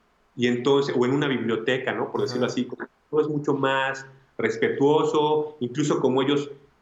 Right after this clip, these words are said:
Speaker 1: ponen en display su producto, es como, pues, como no puedes tocarlo, güey, o
Speaker 2: Sí.
Speaker 1: sea, eh, o sea, lo ponen tras vidrio, y lo que sí te despierta es como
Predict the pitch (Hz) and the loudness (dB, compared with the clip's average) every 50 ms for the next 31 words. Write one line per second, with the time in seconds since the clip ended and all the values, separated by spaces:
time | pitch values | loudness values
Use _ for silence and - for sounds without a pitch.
0 | _ - 143 - - _ - 156 156 156 156 156 156 143 131 120 117 - - - | _ -18 -18 -18 -16 _ 2 2 4 4 2 2 2 2 0 0 -2 -4 -4 -2
1 | - 139 143 143 143 165 - - 131 120 113 117 131 - - 156 156 151 - - | 0 0 0 2 0 -2 -2 0 2 2 2 2 0 -2 -2 -2 -2 -2 0 0
2 | 131 117 113 110 104 101 - - - - - _ _ _ _ _ _ _ - - | 0 0 2 2 2 2 0 -2 -10 -16 -20 _ _ _ _ _ _ _ -20 -20
3 | - - - 107 110 104 104 120 - - - 123 - - - 90 - - - 110 | -8 -4 -2 0 0 0 0 0 0 0 0 0 0 0 -2 -4 -2 -2 -2 -2
4 | 113 113 95 87 - 98 95 - - 117 120 117 110 110 185 190 170 151 - - | 0 0 0 -2 -2 -4 -4 -4 -4 -2 0 0 0 2 0 0 -2 -4 -6 -10
5 | 135 131 - _ _ _ _ _ _ _ _ _ _ _ - 139 139 123 123 151 | -14 -16 -18 _ _ _ _ _ _ _ _ _ _ _ 0 2 2 2 2 2
6 | 135 131 127 127 127 123 - - - - _ _ 120 120 120 120 - 156 151 151 | 2 2 2 2 0 0 -2 -8 -14 -20 _ _ -2 -2 -2 0 2 2 4 4
7 | 147 - 131 120 113 117 120 131 147 151 156 156 143 143 139 139 139 135 135 135 | 2 2 0 -2 -4 -4 -6 -6 -6 -6 -6 -4 -4 -2 0 2 2 2 2 2
8 | 135 135 135 - - - _ _ _ _ _ - 131 123 123 123 123 123 123 127 | 0 -2 -6 -12 -20 -20 _ _ _ _ _ -2 0 0 2 2 2 2 2 0
9 | 123 127 127 123 123 - _ _ _ _ _ _ _ _ _ _ _ - 143 139 | 0 -2 -4 -8 -10 -16 _ _ _ _ _ _ _ _ _ _ _ -2 0 0
10 | - - 143 143 170 160 - - 160 143 - - - 151 151 - 151 143 - - | 2 0 0 -2 -2 0 2 2 2 2 2 2 0 0 2 2 0 -2 -2 -2
11 | 143 127 123 123 123 123 120 - - | -2 0 2 2 2 2 0 -2 -6